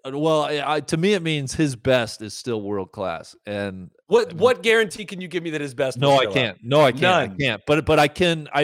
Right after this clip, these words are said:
Speaker 1: I don't think you can make a guarantee about anybody on this U S team having their best show up.
Speaker 2: But give me high floor guys. That's my thing. It's like,
Speaker 1: Oh,
Speaker 2: we don't
Speaker 1: no, no, no, no. High
Speaker 2: Yes.
Speaker 1: floor is boring. No, high floor gets you beat, you know, what, uh, thirteen and a half to
Speaker 2: No.
Speaker 1: uh, whatever the math is.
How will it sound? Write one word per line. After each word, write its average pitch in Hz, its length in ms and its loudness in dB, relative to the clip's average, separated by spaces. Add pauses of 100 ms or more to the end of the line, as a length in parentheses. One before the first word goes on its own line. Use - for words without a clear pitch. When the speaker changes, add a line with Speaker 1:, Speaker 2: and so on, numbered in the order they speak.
Speaker 1:
I 156 100 2
don't 185 140 0
think 165 160 -4
you 160 100 -6
can 156 140 -2
make 151 160 0
a 147 80 -4
guarantee 147 380 -4
about 139 300 0
anybody 170 460 2
on 110 100 -2
this 104 180 -10
U 107 120 -4
S 98 140 -8
team 95 320 -12 (380)
having 117 340 -2
their 120 120 2
best 107 280 -2
show 107 180 -2
up. 92 260 -6 (260)
Speaker 2:
But 156 160 -6
give 202 220 0
me 214 80 -4
high 180 300 -2
floor 160 340 -2
guys. 87 340 -2
That's 160 300 -2
my 165 160 -2
thing. 143 400 -6
It's 120 220 -8
like, 113 100 0
Speaker 1:
Oh, 127 140 2
Speaker 2:
we 127 140 -2
don't 180 200 0
Speaker 1:
no, 104 160 -10
no, 92 200 -12
no, 85 140 -12
no. 80 200 -14
High 123 140 -2
Speaker 2:
Yes. 226 480 2
Speaker 1:
floor 107 100 2
is 104 40 6
boring. 98 240 2
No, 135 200 8
high 180 160 8
floor 185 260 6
gets 151 220 2
you 131 80 2
beat, 131 420 2
you 127 140 -2
know, 110 160 2
what, 107 320 -2 (120)
uh, 101 360 -2 (160)
thirteen 120 440 0
and 107 120 -2
a 101 60 -2
half 104 280 -2
to 95 240 -2
Speaker 2:
No. 226 800 -2
Speaker 1:
uh, - 20 -2
whatever 107 360 2
the 98 80 -4
math 92 320 0
is. 90 260 -2